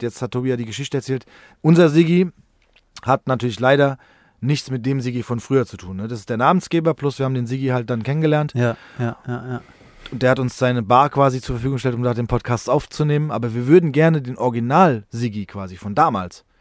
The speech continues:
Speaker 2: Uh.
Speaker 1: aus dem Kiosk an der Ecke
Speaker 2: Ja.
Speaker 1: in der Schönhofstraße, den würden wir auch gerne finden.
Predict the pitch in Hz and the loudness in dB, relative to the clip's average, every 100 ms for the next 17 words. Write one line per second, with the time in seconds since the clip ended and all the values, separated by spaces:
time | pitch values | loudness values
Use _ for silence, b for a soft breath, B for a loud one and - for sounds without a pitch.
0 | - 127 151 156 151 143 131 123 117 107 | -4 0 4 4 4 4 2 2 0 -2
1 | 98 117 - 117 113 - 147 113 - 101 | -2 -4 -4 -4 -4 2 2 2 -6 -10
2 | 113 110 - 143 123 123 131 131 123 151 | -4 -4 -2 2 2 2 0 -2 -2 -2
3 | 139 110 - 101 98 135 147 _ b b | -4 -6 -6 -6 -4 -6 -8 _ b b
4 | b b 123 147 143 143 131 131 - _ | b b 0 2 2 0 0 -2 -6 _
5 | 123 127 107 92 87 101 90 90 | 0 0 -2 -6 -8 -10 -10 -10